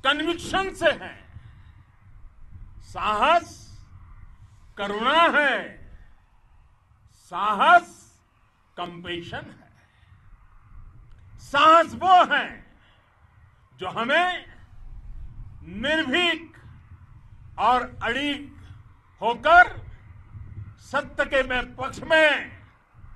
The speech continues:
खड़े होना सिखाएं। साहस वो है जो हमें सही को सही कहने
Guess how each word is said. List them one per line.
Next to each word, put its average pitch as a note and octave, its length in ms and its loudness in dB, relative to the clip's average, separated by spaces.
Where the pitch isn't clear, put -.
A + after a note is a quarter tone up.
खड़े C4 280 2
होना A3+ 380 -2
सिखाएं। G3+ 720 -8
साहस E4 600 4
वो E4 440 4
है G#3 380 -4
जो F3+ 100 -12
हमें E4 680 0
सही B3+ 500 -2
को C#4+ 280 -2
सही C#4+ 460 -4
कहने D4+ 720 0